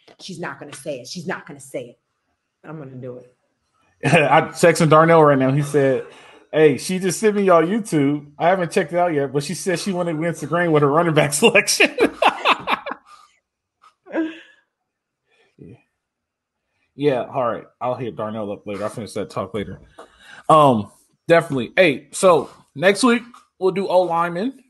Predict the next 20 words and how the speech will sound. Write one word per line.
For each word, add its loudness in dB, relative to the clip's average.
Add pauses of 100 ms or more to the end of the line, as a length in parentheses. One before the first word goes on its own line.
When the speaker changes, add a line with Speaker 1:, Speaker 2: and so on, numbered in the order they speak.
Speaker 2:
right? 0 (920)
We'll -2
Speaker 1:
Okay. -4
Speaker 2:
do 2
O 0
lineman -4
next -2
week. -2 (1160)
Dig 4
into 4
that 6
Speaker 1:
What's 0
Speaker 2:
one, 2
Speaker 1:
today? 0
Speaker 2:
'cause -8
that 2
one's -6 (680)
Speaker 1:
Thursday. -20
Speaker 2:
today's 0
Thursday. -2